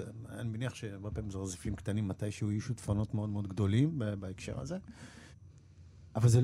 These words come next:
זאת אומרת, לשים את זה ב-, ב-, בשירה, זה, אני מניח שזה רק,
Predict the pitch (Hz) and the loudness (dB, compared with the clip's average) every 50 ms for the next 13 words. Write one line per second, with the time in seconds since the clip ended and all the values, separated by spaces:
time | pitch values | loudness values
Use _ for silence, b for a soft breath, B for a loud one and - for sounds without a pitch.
0 | 170 - - - - 143 131 135 - - 147 135 120 - - 226 262 285 220 254 | 6 2 2 4 6 8 8 6 6 4 2 4 4 4 6 6 6 6 6 6
1 | 202 190 175 156 139 147 143 131 127 120 - 147 151 208 214 165 170 185 175 160 | 6 6 6 6 6 6 4 4 2 2 4 6 6 6 6 6 6 6 6 6
2 | 160 160 160 165 170 180 185 185 185 - - - 170 151 156 160 165 160 - | 4 4 2 2 2 4 4 4 4 2 2 2 2 4 4 4 4 4 2